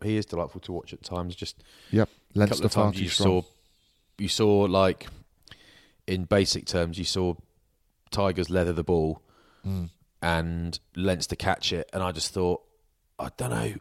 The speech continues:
Speaker 1: I just don't know. I remember playing against Leicester, and they had Jordan Murphy, and I can't remember who was on the wings, but they had Jordan Murphy, who was just amazing. And we had this tactic seemingly during the game that I didn't really know we were gonna play with, which was kick the ball long.
Speaker 2: Yeah.
Speaker 1: And it was like,
Speaker 2: Good
Speaker 1: and some
Speaker 2: tactic.
Speaker 1: w-, shout,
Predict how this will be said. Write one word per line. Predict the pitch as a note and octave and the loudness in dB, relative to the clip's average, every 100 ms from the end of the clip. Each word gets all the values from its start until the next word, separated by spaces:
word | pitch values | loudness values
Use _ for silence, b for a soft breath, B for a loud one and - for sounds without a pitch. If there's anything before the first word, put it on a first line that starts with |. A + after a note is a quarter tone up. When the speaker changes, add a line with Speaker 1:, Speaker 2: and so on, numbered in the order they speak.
| - | -8
Speaker 1:
I | A2 | -6
just | A2+ A2+ - | -4 -6 -2
don't | A#2 | 0
know. | G#2+ | 0
I | |
remember | G#2 A#2 | 0 -2
playing | - A#2 G#2 | 0 0 2
against | A2+ G#2+ - | 2 0 0
Leicester, | F#2+ F2+ - D2+ | 0 0 -2 -2
and | D#2 | 0
they | F#2 | 0
had | F2+ | 0
Jordan | - F2+ E2+ | 2 0 2
Murphy, | F2 F2 - D2+ E2 | 0 0 0 -2 -2
and | D#2+ | -2
I | D#2+ | -6
can't | - | -8
remember | E2+ E2 | -4 -2
who | |
was | D#2+ | -2
on | D#2+ | -2
the | |
wings, | E2 E2 D#2+ | -2 -2 -4
but | - - | -10 -4
they | |
had | F2 E2 | -4 -2
Jordan | F#2+ D#2+ E2+ | -2 -2 -2
Murphy, | E2+ E2 - F2 | -2 -2 -4 -6
who | D#2 | -4
was | D#2 | -6
just | - - | -10 -6
amazing. | D#2+ D#2+ D2+ C2+ - b b b b b b b b _ | -4 -4 -4 -8 -10 b b b b b b b b _
And | F#2 | -2
we | F#2+ | 2
had | F#2+ F2 | 2 0
this | - | -2
tactic | A2 G2+ - F2+ | 0 0 -2 -4
seemingly | - F#2+ E2+ F2 | 0 0 0 -4
during | E2+ F2+ F2 | -2 -2 -2
the | |
game | E2+ F#2 E2 D#2+ | 2 2 2 -2
that | - | -6
I | |
didn't | D#2+ F2+ D2+ | -4 -4 -2
really | E2+ | -2
know | E2 | 0
we | E2 | 0
were | E2 | 0
gonna | F2 E2+ | -2 -4
play | - F2 | -2 -2
with, | E2 D#2 | -2 -4
which | D#2+ - | -8 -8
was | |
kick | - - - | -8 -8 -8
the | - | -4
ball | F#2+ F2 | -2 0
long. | F#2+ F#2+ F2+ F#2 - _ b b - | 2 2 2 -2 -14 _ b b 0
Speaker 2:
Yeah. | F2+ F2+ B B B B B B - | 2 2 B B B B B B -8
Speaker 1:
And | F#2 | -6
it | |
was | - F#2 | -4 0
like, | F2+ F2+ | 0 2
Speaker 2:
Good | F#2 - | 2 4
Speaker 1:
and | |
some | G2 F2+ | 4 2
Speaker 2:
tactic. | E2 | 0
Speaker 1:
w-, | - | -4
shout, | F#2 A#2 G2 | -2 -2 -2